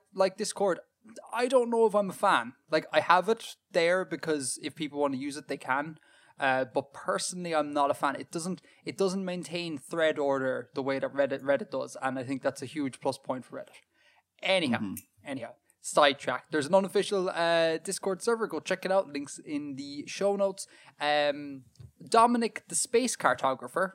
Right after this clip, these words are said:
Speaker 1: from way back when. I think, like, they got a mention on, like, the second or third show.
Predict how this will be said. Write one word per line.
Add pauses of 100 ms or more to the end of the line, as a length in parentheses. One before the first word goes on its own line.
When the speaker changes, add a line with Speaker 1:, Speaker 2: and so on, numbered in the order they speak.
Speaker 1:
from (100)
way
back
when.
I
think, (100)
like,
they
got
a
mention
on,
like, (640)
the (240)
second
or
third
show.